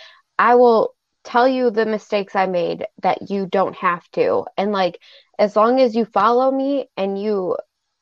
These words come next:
you stay dedicated to figuring out where I'm at on TikTok or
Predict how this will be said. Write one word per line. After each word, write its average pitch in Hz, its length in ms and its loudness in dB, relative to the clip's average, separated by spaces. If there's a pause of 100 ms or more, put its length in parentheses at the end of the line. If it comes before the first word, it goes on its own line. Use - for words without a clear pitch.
(120)
you 202 440 -4 (400)
stay 214 280 0
dedicated 220 720 2
to 180 300 -2 (520)
figuring 240 340 4
out 226 160 2
where 233 200 4
I'm 247 100 0
at 233 140 -4
on 220 160 -4
TikTok 220 500 -4 (360)
or 190 360 2